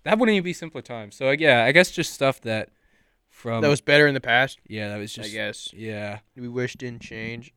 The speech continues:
Speaker 2: Um,
Speaker 1: All right, who goes first? Rock, paper, scissors?
Speaker 2: Sure. Do we have a coin in here? We can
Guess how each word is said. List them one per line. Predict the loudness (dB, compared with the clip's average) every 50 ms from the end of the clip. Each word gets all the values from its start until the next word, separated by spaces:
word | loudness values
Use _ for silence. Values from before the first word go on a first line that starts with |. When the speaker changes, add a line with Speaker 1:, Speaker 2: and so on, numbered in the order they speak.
| _ -10
Speaker 2:
Um, | -4 -2 0 0 2 2 0 0 -2 -6 -10 -16 -20 -20 _ _ _ _ _ _ _ _ _ _ _ _ _ _ -10
Speaker 1:
All | -8 -8 -8 -8
right, | -10 -12
who | -12 -10
goes | -10 -10 -12
first? | -12 -16 -18 -18 -18 -18 -18
Rock, | -20 -18 -18
paper, | -20 -20 -20
scissors? | -20 -20 -20 -20 -18 -20 -20 -20 -20 -20 -20 _ _ _ _ _ _ _ _ _ _ _ _ _ _ _ _ _ _ _ _ _ _
Speaker 2:
Sure. | -20 -20 -18 -12 -8 -8 -8 -8 -8 -10 _ _ -12
Do | -8 -4
we | -4
have | -4 -4 -6
a | -12
coin | -20 -18 -14 -12 -10 -8 -8 -8
in | -10 -10
here? | -10 -12 -12
We | -12 -14
can | -14